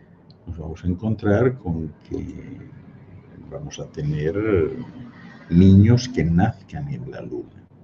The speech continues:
Y esos niños que nazcan en la luna serán niños especiales. Eh, tendrán que acostumbrarse, eh,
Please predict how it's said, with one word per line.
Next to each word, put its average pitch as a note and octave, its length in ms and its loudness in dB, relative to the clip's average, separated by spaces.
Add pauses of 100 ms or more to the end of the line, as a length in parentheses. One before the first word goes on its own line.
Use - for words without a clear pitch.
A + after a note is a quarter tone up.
(640)
Y - 100 -2
esos C#3 220 2
niños C#3 340 8
que A#2 140 -2
nazcan A#2 420 0
en A2 160 -2
la A#2 100 2
luna B2+ 520 6 (720)
serán G2 400 4
niños A2 360 2
especiales. G2+ 800 -2 (1800)
Eh, F2 420 4
tendrán F#2+ 600 2
que G2 200 4
acostumbrarse, G2+ 1120 2
eh, E3+ 100 -2